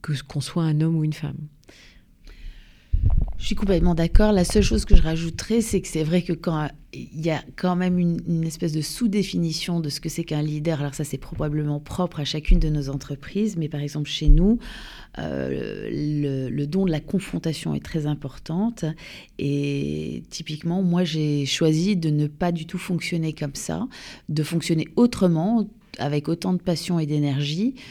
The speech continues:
Speaker 2: mais pas en donnant des claques, euh, à ceux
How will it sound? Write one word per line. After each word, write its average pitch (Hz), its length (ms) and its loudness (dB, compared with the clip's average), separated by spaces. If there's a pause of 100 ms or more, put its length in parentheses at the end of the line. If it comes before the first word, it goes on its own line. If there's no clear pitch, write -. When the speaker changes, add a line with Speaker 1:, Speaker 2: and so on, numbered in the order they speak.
(180)
Speaker 2:
mais 156 640 2 (280)
pas 185 140 0
en 180 120 2
donnant 165 300 0
des 160 100 -2
claques, 175 340 -4
euh, 76 640 -2 (120)
à - 140 -10
ceux 175 240 2